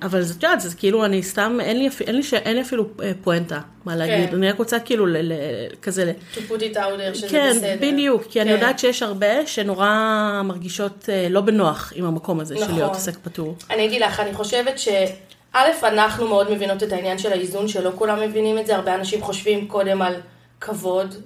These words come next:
Speaker 2: וכסף.
Speaker 1: כן.
Speaker 2: עכשיו, ה-,
Speaker 1: show off.
Speaker 2: היעדים שלי זה להיות מיליארדרית, והיעד שלי זה להיות מיליונרית בשווי נקי עד סוף שנה, אז יש לי יעדים מאוד קשוחים כלכלית. אבל א', אני נשואה לבן אדם שגם מכניס כסף,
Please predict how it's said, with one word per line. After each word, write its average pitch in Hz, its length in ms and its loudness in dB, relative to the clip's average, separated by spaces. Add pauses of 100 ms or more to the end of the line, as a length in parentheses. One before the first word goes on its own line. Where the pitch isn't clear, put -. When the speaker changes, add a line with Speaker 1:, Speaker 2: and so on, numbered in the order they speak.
(100)
Speaker 2:
וכסף. 190 200 -10
Speaker 1:
כן. 190 400 4 (240)
Speaker 2:
עכשיו, 196 300 0 (280)
ה-, 208 100 -2
Speaker 1:
show - 160 -6
off. 190 140 4
Speaker 2:
היעדים 214 440 4
שלי 311 220 -4
זה 208 80 -2
להיות 208 320 0 (560)
מיליארדרית, 208 680 0
והיעד 190 320 2
שלי 208 140 -6
זה 190 140 -4
להיות 196 240 0
מיליונרית 190 680 -2
בשווי 190 420 -2
נקי 185 260 -2
עד 185 80 -2
סוף 190 180 -8
שנה, 170 260 -6
אז 170 80 -6
יש 202 140 -4
לי 262 60 0
יעדים 220 260 4
מאוד 208 160 2
קשוחים 214 340 -4
כלכלית. 185 500 -6 (380)
אבל 202 160 2
א', 220 280 4
אני 226 200 2
נשואה 196 440 2 (160)
לבן 190 260 -2
אדם 185 260 0
שגם 190 320 -2
מכניס 170 300 -10
כסף, 180 380 -10